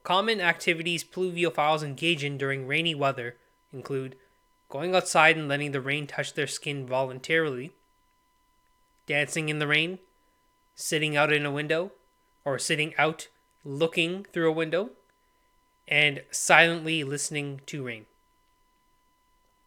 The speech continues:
Some example sentences are, "The weather in this country is always raining, and Sally loves it, so I guess she's a pluviophile."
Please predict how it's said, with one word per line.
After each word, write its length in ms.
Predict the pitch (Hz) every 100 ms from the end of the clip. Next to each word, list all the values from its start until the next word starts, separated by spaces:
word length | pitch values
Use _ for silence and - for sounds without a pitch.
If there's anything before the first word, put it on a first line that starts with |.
| _ _ _ _ _
Some 240 | - 165
example 460 | 165 135 170 190 202
sentences 580 | 196 175 180 165 180 170
are, 380 | 135 131 135 131 _ _ _ _ _ _ _ _
"The 160 | 139 131
weather 300 | 156 202 240
in 140 | 196
this 160 | 185 -
country 400 | 180 175 196 160
is 120 | 127
always 380 | 131 180 180 135
raining, 360 | 156 139 113 - -
and 180 | 131
Sally 460 | 127 - 160 175 185
loves 320 | 147 151 139
it, 100 | 120 - _ _ -
so 160 | -
I 80 | 135
guess 200 | 139 190
she's 240 | - 190 165
a 60 |
pluviophile." 720 | 160 220 226 160 123 - 110